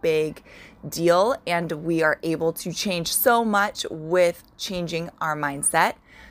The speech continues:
So, um, you can expect that on the podcast as well. Really, this is just a whole mix-up of all kinds of shit that I am going through and dealing with and hoping to pass on different knowledge to all of you listening.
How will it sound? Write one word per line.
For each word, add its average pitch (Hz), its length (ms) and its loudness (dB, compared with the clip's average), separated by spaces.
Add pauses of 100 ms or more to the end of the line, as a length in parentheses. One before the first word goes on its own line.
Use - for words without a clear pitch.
So, 175 560 4
um, 160 380 4
you 160 140 -2
can 170 160 -8
expect - 560 -8
that 160 280 2
on 165 140 -4
the 156 60 -6
podcast 156 500 -4
as 208 160 -4
well. 427 380 -2 (580)
Really, 339 320 6
this 262 240 6
is 233 220 0
just 226 260 4
a 214 120 6
whole 226 340 8
mix-up 214 460 2
of 190 100 4
all 254 180 6
kinds 240 400 0
of 208 80 -2
shit 202 300 -2
that 185 120 -2
I 175 180 0
am 170 240 -4 (400)
going 185 340 6
through 190 380 2
and 170 320 2
dealing 180 380 2
with 190 240 4
and 190 120 0
hoping 180 400 -2
to 185 140 -6
pass 180 380 0
on 170 240 -2
different 165 360 -6
knowledge 156 480 0
to 151 440 0 (420)
all 196 180 10
of 170 120 2
you 165 200 0
listening. 185 640 -2